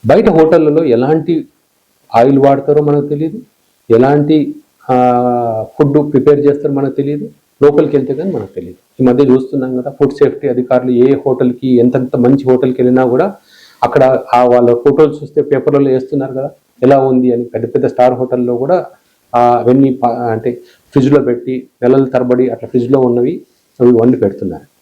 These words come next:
So అవన్నీ కాకుండా ఫ్రెష్గా ఇంట్లో వండి తినేవి. డాక్టర్ గారు ఏం తింటే బాగుంటుంది, ఏం తినకపోతే కాదు, ఇంట్లో వండినవి ఏదైనా మనము చేసుకుని తినేది ఫ్రెష్గా ఉంటుంది, అది తింటే చాలు. రెండోది రోజుల తరబడి ఫ్రిడ్జ్లో పెట్టేసుకుని తినద్దండి.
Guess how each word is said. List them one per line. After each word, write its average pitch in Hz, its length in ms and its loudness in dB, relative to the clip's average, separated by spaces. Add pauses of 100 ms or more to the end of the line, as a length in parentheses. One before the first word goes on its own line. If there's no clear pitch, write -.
(540)
So 190 80 4
అవన్నీ 147 380 2
కాకుండా 170 380 -6
ఫ్రెష్గా - 480 -4
ఇంట్లో 139 460 2
వండి 127 360 -2
తినేవి. 123 560 -10 (380)
డాక్టర్ 135 220 2
గారు 143 120 2
ఏం 143 280 2
తింటే 143 260 -2
బాగుంటుంది, 131 640 -2
ఏం 127 200 0
తినకపోతే 127 540 -8
కాదు, - 220 -16 (640)
ఇంట్లో 208 300 4
వండినవి 127 920 0
ఏదైనా 120 520 -4 (500)
మనము 135 420 0
చేసుకుని 127 320 -4
తినేది 123 300 -4 (440)
ఫ్రెష్గా 139 380 0
ఉంటుంది, 131 340 -4
అది - 100 -4
తింటే 113 300 -8 (120)
చాలు. - 260 -18 (720)
రెండోది 180 340 4
రోజుల 185 440 2
తరబడి 143 420 -6
ఫ్రిడ్జ్లో 131 340 -2
పెట్టేసుకుని 127 540 -10
తినద్దండి. - 400 -20